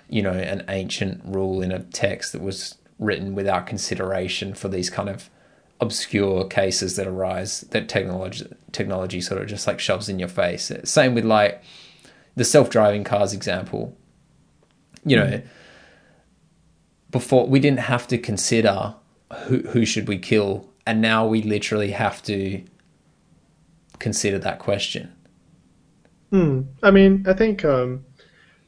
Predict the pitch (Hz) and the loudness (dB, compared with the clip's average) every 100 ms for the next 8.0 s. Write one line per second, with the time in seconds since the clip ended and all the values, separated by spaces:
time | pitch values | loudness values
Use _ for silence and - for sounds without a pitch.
0 | _ _ _ _ - 165 143 139 151 151 | _ _ _ _ 6 6 10 10 10 10
1 | 147 131 139 131 127 127 131 135 131 120 | 8 6 4 2 2 -2 0 2 2 2
2 | 127 123 131 120 123 123 - _ _ _ | -2 0 -4 0 0 -2 -8 _ _ _
3 | 120 123 123 123 120 120 120 - 127 123 | 2 4 4 4 4 0 -2 2 4 4
4 | 127 123 - - - 123 123 127 131 127 | 2 0 -4 -4 4 6 8 6 4 2
5 | 135 127 127 123 123 123 123 123 120 120 | 4 6 6 6 4 4 4 2 2 0
6 | 120 120 _ - _ _ _ _ 139 127 | -4 -10 _ -20 _ _ _ _ 2 4
7 | 123 123 123 123 127 123 123 123 120 | 4 2 4 4 4 4 4 4 2